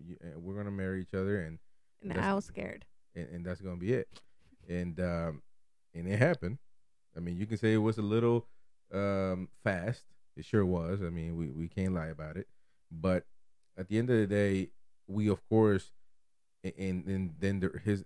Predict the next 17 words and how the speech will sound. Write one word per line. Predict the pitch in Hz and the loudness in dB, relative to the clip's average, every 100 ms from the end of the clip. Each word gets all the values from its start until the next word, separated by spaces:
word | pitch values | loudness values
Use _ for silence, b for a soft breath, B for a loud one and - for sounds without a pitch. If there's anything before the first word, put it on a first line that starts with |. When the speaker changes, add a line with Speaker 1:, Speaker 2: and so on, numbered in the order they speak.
| - 95 | -6 -2
Speaker 1:
hence | 104 87 | -2 -2
the, | 80 - 82 | -10 -12 -4
the, | 87 | -4
r-, | 85 90 90 | -4 -6 -2
the | 90 | 2
reason | 95 123 110 | 6 6 4
for | - 90 | 0 -4
this | 82 | -2
podcast | - 123 104 85 78 | 2 4 4 -2 -4
is | 87 | -6
because | 85 85 92 87 - - - _ _ _ _ _ _ _ | -8 -2 0 0 -4 -20 -20 _ _ _ _ _ _ _
we | 110 113 | 2 6
took | 139 104 | 6 6
the, | 110 104 98 95 85 | 6 6 6 4 2
the | 90 | -2
rough | 87 101 92 | 2 4 2
way. | 82 60 | -2 -12